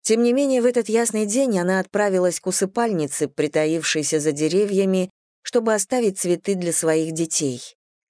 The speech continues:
Их прах хоронили в сосудах, как и всех из рода Фриэль, но после последних родов ей было слишком больно появляться там. Усыпальница была построена из серого камня,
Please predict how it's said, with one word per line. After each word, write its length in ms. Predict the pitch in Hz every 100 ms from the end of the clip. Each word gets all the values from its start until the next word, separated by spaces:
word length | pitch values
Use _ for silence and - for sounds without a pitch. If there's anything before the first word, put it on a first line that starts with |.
| _ _ -
Их 220 | 202 -
прах 240 | 262 285
хоронили 580 | - 220 208 208 220 208
в 80 | 190
сосудах, 800 | - 180 - 254 226 226 - - _
как 200 | - 196
и 40 | 214
всех 360 | 196 254 233
из 140 | 160 151
рода 320 | 165 175 160
Фриэль, 640 | 147 156 160 180 214 214 - _ _ _ _
но 180 | 185 202
после 300 | 220 240 240
последних 640 | 220 214 247 254 220 208
родов 340 | 220 214 190 185
ей 120 | 190
было 260 | 190 196
слишком 520 | 180 208 202 - 202 190
больно 320 | 165 143 139
появляться 680 | 156 147 143 143 135 - 139
там. 460 | - 139 127 127 _ _ _ _ _ _ _ _ _ _
Усыпальница 680 | 214 247 247 294 254 220 220
была 240 | 214 220 220
построена 680 | 202 - 214 214 196 190
из 100 | 185
серого 460 | - 208 202 185 185
камня, 640 | - 226 160 139 127 127